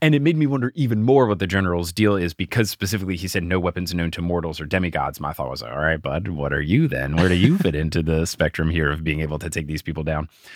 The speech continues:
So narrator Percy says that the skeletons erupted from the ground, and then he continues, "There were twelve of them, one for each tooth the general had planted. They were nothing like Halloween skeletons or the kind you might see in cheesy movies.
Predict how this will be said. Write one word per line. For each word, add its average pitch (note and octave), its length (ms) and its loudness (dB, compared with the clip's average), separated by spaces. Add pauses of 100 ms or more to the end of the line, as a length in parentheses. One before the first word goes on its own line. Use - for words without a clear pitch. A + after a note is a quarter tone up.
(320)
So - 180 -2
narrator G2 320 4
Percy - 440 -8 (220)
says A2 280 2
that F#2+ 100 -8
the - 60 -8
skeletons F#2 420 0
erupted D#2 320 -4
from D#2 160 -8
the D2 60 -6
ground, E3+ 380 4
and G#2 100 0
then G2+ 100 4
he F#2 140 -2
continues, A#2+ 640 2 (180)
"There G#2+ 100 -10
were G#2 120 2
twelve A3 320 2
of C3 80 -6
them, - 180 -10 (220)
one D#3+ 260 2
for E3+ 160 -2
each A#2+ 300 -2
tooth G2+ 360 -2
the G2+ 140 -2
general D#2+ 440 -2
had E2 180 -8
planted. - 480 -2 (360)
They G2 100 2
were F#2 120 2
nothing B2+ 320 4
like A#2 300 2
Halloween A#2+ 500 4
skeletons F2 580 0
or F3+ 200 2
the A3+ 80 -2
kind E3+ 280 2
you D#3 60 2
might A#2+ 220 2
see G2+ 320 0
in A2 100 2
cheesy E2+ 340 -4
movies. G2 440 2